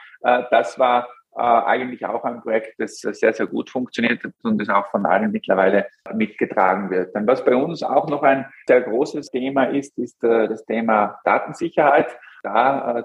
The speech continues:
tun wir viel. Da nehmen wir vor allem auch die Mitarbeiter ganz aktiv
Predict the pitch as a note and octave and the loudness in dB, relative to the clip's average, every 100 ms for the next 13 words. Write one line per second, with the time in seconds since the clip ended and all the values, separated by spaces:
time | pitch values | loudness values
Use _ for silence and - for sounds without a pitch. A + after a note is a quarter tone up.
0 | - - C3 C3 A#2 A#2 A2+ A2+ - - | -10 -12 -12 -10 -4 0 2 0 -4 -12
1 | - C3 F3+ D#3+ A#2+ A#2 B2+ A#2+ B2 A#2+ | 2 4 4 2 0 0 0 -2 -2 0
2 | A2+ A2+ A#2 A2+ A2 - - - A#2+ C3+ | 2 2 4 2 2 -6 -16 -6 -2 0
3 | - A#2 A#2 - A2+ G#2+ G#2+ - G#2 G#2+ | 2 4 4 4 2 2 -2 -2 0 0
4 | - - - - A2 C3 - | -2 -2 -4 -8 -4 -4 -6